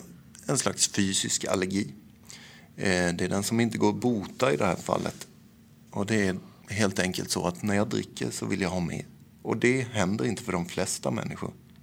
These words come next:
Utan det är bara för den här gruppen i samhället som har problemet.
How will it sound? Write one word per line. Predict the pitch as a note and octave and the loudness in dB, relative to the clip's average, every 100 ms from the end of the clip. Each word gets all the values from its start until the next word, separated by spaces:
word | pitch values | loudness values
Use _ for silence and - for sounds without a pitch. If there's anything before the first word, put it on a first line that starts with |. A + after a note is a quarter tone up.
| - - - | -20 -20 -14
Utan | - - G2+ | -12 -4 -2
det | G#2+ G#2 | 0 0
är | F#2+ | -2
bara | G#2 G2+ F#2+ F2+ | 0 4 6 4
för | F2 G2 | 0 -2
den | F2+ | 0
här | F#2 | -2
gruppen | - G2 F2+ - - G2 | 0 0 -2 -2 -2 0
i | |
samhället | F2 F#2 E2+ E2 E2 - - - - - - - | 0 2 2 2 -2 -4 -18 -16 -18 -18 -20 -14
som | - - G#2 | 0 6 6
har | F#2 E2 - | 6 4 2
problemet. | - G2 - - A#1 - | -4 -4 -2 -4 -6 -8